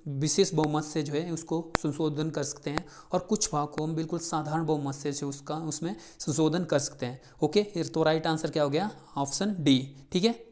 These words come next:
नेक्स्ट क्वेश्चन था हमारा, भारतीय संविधान अपने नागरिकों को किस प्रकार की नागरिकता प्रदान करता है? ऑप्शन ए एकल नागरिकता, ऑप्शन बी दोहरी नागरिकता, ऑप्शन सी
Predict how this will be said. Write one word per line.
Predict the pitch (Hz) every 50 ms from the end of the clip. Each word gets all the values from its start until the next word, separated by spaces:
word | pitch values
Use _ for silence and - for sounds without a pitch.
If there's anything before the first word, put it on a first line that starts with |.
| - _ - - - - - - - - - - -
नेक्स्ट | 151 170 - - - - -
क्वेश्चन | - 208 202 208 - 226 220
था | 202 226 220
हमारा, | 202 175 156 147 156 165
भारतीय | 156 135 143 160 165 - 214 208
संविधान | - 208 165 151 156 165 175
अपने | 170 - 175 175
नागरिकों | 170 170 170 160 151 160 160 - - 175
को | - 180 -
किस | - - 220 208 - -
प्रकार | - 165 151 139 - 151 147 151
की | 143 160
नागरिकता | 156 151 147 143 143 147 135 139 - 151
प्रदान | 143 - 143 139 135 135 135 135
करता | - - 139 - 123
है? | 120 123 127 - _ - - - - - - - - - _ - -
ऑप्शन | 160 - - 196 185
ए | 185 190 185 180 165 - - - - - -
एकल | 165 165 170 - 175
नागरिकता, | 175 170 170 165 165 165 - - - 175
ऑप्शन | 175 185 170 - - - 160 160
बी | 156 170 151
दोहरी | 135 160 147 151 160 170
नागरिकता, | 165 156 147 147 147 147 147 147 156 156
ऑप्शन | 156 151 - - - 156 156 160 160
सी | 156 - - - 170 165 160